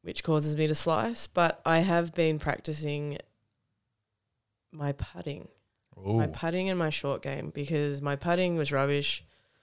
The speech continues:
Speaker 1: I think I had a different stance, different grip every time
Speaker 2: Mm.
Speaker 1: I, uh, went to putt. And you guys know my putting was shit, like, let's be honest. It's still not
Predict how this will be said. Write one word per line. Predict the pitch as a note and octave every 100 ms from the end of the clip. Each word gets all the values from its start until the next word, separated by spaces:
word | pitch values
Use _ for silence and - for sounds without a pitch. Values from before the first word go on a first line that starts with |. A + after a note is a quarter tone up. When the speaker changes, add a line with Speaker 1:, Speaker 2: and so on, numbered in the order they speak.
| _ _ _ _ _ _
Speaker 1:
I | D3+
think | E3+ E3+
I |
had | E3+ D3+
a |
different | C#3 C#3+ C#3+ -
stance, | - C3+ C#3 C3+
different | - C#3 C3+ C3 - -
grip | C#3 A#2+ -
every | C#3+ C#3 C#3+
time | D#3 C#3+ D3 C#3+ D3 -
Speaker 2:
Mm. | G2+
Speaker 1:
I, | C#3+ C#3 C#3 - F3+ E3+ - - -
uh, | F2+ G2
went | D#3+ D3+
to | D#3
putt. | D#3 C#3+
And | D#3 E3+
you |
guys | D#3 C3 B2+
know | C3
my | C3+
putting | E3 C3+
was | C#3+
shit, | - - - D2
like, | D#2+ -
let's | D#2 -
be | - -
honest. | F#2+ D3+ - - _ _ _ _ _ _
It's | F#3
still | - C#4+
not | A3+ -